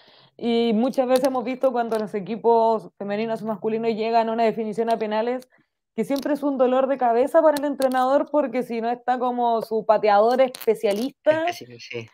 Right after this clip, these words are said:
Speaker 2: <laughs>
Speaker 1: eh, no saben qué hacer, no saben a, a quién poner, y lo hemos visto un millón de veces. Entonces ahora que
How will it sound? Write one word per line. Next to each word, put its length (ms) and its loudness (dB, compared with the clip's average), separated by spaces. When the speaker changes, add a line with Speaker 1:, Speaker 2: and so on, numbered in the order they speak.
Speaker 2:
<laughs> 160 -14
Speaker 1:
eh, 600 4
no 240 2
saben 260 4
qué 80 0
hacer, 360 4
no 120 -2
saben 240 0
a, 160 -2
a 100 0
quién 220 -6
poner, 500 -2
y 120 0
lo 100 8
hemos 260 4
visto 280 -4
un 80 -4
millón 280 0
de 120 -2
veces. 180 -2
Entonces 320 -2
ahora 220 -2
que 480 0